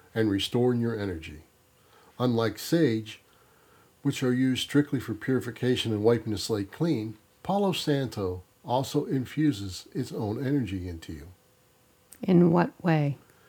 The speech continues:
Speaker 1: It's got a holy power to it. If you take a piece of raw, unburnt solo, Palo Santo, each person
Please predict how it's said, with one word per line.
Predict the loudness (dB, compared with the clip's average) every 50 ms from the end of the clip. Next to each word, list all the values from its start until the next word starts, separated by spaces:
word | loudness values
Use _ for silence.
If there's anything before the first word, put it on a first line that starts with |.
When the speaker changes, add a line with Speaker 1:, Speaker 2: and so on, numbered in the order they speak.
| _ _ -20 -20 -20 -20 -20 -20 _ _ _ _ _ _ _ _ _ _ _ _ _ _ _ _ _ _ _ _ _ -4
Speaker 1:
It's | -4 -2 -4 -6 -10 -10 -12 -14 _ -20 -20 _ _ _ -20 -20 -20 -12 -2
got | 2 4 4 4
a | 4
holy | 0 -2 0 0 2 2 2 0
power | -2 -4 -4 -2 -2 -2 -2 -4
to | -6 -6 -8 -6 -6
it. | -4 -6 -4 -4
If | -6 -4 -2
you | -2 -2
take | -2 0 -2 -2 -2
a | -4
piece | -2 2 4 4 4 2
of | -2 -4 0
raw, | 2 2 2 2 0 -2 -6 -12 _ _ _ _ _ _ -2
unburnt | 2 2 2 2 2 4 4 4 4 4 2 -6
solo, | -4 -2 0 0 0 -2 -4 -8 -12 -18 _ _
Palo | 0 2 2 2 2 0
Santo, | -2 -2 0 0 -2 -4 -6 -8 -10 -10 -12 -16 _ _ _ _ _ _ _ _ -20 -20 -20 -20 -20 -20 -20 -20 _ -20 _ _ _ _ _ _ _ _ _ _ 0
each | 0 0 0 -2 -6 -10
person | -4 -2 0 0 0 -2 -4 -8 -8 -8